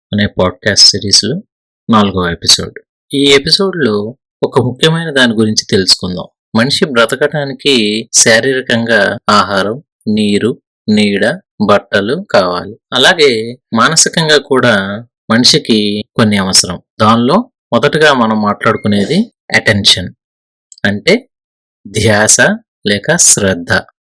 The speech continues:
దీన్ని తరచుగా ఎక్కడ విన్నారో మీకు గుర్తుందా? మన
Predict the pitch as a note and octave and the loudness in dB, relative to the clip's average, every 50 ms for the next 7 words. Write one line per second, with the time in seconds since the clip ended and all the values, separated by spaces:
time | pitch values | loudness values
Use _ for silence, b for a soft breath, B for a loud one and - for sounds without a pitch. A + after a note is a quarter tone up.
0 | _ _ - B2 D3 D3+ D#3+ E3 E3 D#3 C#3+ C3+ C3 C3+ C#3 - - C3 B2+ - | _ _ 0 0 0 2 2 0 0 2 2 0 0 -2 -2 -2 0 0 0 0
1 | - D3+ E3+ E3 D#3+ D3 B2+ - D3 C#3+ C#3 C3+ C3+ C3+ C3+ C3 C#3 B2 A#2 A2 | 0 0 2 4 2 2 2 0 0 0 0 -2 -2 -4 -2 -2 0 0 0 0
2 | G2+ - A#2 - - - A#2 A2+ A2+ D#3 G3 A#3 _ _ _ _ _ - A2+ B2 | 0 -2 -4 -4 -2 -2 -2 0 0 0 -2 -4 _ _ _ _ _ 0 2 2
3 | C#3 D#3 | 4 4